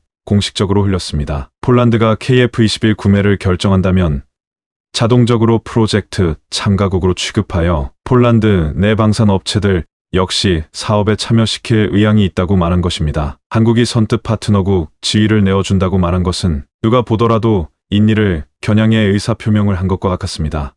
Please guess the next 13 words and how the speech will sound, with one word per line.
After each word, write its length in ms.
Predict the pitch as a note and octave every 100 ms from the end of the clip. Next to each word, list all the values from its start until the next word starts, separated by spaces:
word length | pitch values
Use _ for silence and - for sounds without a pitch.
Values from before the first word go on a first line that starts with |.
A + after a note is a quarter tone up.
| _
이들뿐만이 720 | G2 G2+ G#2 - A2 A2 A2
아닙니다. 600 | G2+ F2+ F2 D#2+ E2 C#2 - _
유에이나 460 | G#2+ A#2+ A#2 A#2 A2+
사우디아라비아 680 | - A2+ G#2+ A2 G2+ G2+ G2
같은 360 | F#2+ - G#2
중동 400 | F#2 G2+ G2 G2+
국가들은 640 | F#2+ F#2 - F#2 F#2 D#2+ C#2+ _ _ _ _
한국 400 | - A#2 A#2 G#2
입장에서는 760 | F#2+ G#2 F#2+ G2+ F#2 E2+ C2+ - _ _ -
매우, 380 | F#2 G2 E2+ C#2+ _ _
매우 300 | F#2 G#2 A2
반가운 440 | - F2+ F2+ F#2 F#2
손님들입니다. 880 | - G2+ F#2 E2 D2+ D2 C#2+ C2+